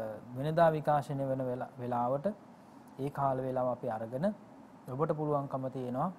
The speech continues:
ඔබේ මේ කොවිඩ් වසංගත තත්ත්වයෙන් යම් කිසි කෙනෙක්, අ, තමන්ගේ මරණයට පත් වෙලා ගිහි-, ති-, තිබෙනවා නම් ඒ මරණයට පත් වෙලා ති-, තිබුණු කෙනාගේ නම, අ, සඳහන් කරලා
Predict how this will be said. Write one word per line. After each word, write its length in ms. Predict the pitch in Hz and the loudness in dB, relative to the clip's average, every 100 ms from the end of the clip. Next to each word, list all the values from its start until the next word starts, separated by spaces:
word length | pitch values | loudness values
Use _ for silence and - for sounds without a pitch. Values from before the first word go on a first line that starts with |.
| - - - - - - - | -16 -20 -20 -20 -20 -20 -12
ඔබේ 380 | 135 135 160 156 | -8 0 2 2
මේ 220 | 139 156 | -2 -2
කොවිඩ් 300 | 151 139 151 151 | 0 2 2 0
වසංගත 400 | 139 139 135 127 | -2 -2 -2 -4
තත්ත්වයෙන් 460 | 127 120 - 123 110 - - - - | -4 -6 -6 -8 -8 -12 -18 -20 -6
යම් 200 | 135 143 | -2 -2
කිසි 220 | 139 143 | -2 -6
කෙනෙක්, 420 | 147 147 151 - 139 | -4 -4 -4 -2 0
අ, 280 | 131 127 127 - - - - - | 0 0 -4 -14 -20 -20 -20 -8
තමන්ගේ 540 | 131 139 139 139 139 - - - - - - - - - - 143 | -4 0 0 0 -2 -4 -18 -20 -20 -20 -20 -20 -20 -20 -12 -2
මරණයට 460 | 135 131 143 139 135 | 2 4 2 -2 -2
පත් 260 | 131 - | -2 -2
වෙලා 180 | 127 123 | -2 -2
ගිහි-, 240 | 117 123 - - - | -2 -10 -14 -18 -12
ති-, 180 | 120 117 | -12 -8
තිබෙනවා 380 | 127 123 120 123 | -6 -4 -2 0
නම් 140 | 165 165 | -2 -2
ඒ 120 | 147 | -2
මරණයට 420 | 139 131 131 139 135 | 0 -2 -2 -6 -4
පත් 260 | 131 120 | -6 -4
වෙලා 180 | 131 123 | -4 -4
ති-, 260 | - 123 120 - - - | -6 -12 -12 -16 -20 -12
තිබුණු 280 | - 127 127 | -6 -6 -4
කෙනාගේ 460 | 131 123 120 135 | -4 0 0 0
නම, 280 | 127 123 147 | -2 0 2
අ, 60 | 160 - - - - - 127 123 123 | 0 -4 -20 -20 -20 -10 -4 -2 -2
සඳහන් 500 | 123 120 113 120 120 | -4 -6 -6 -6 -4
කරලා 320 | 135 156 | -4 -4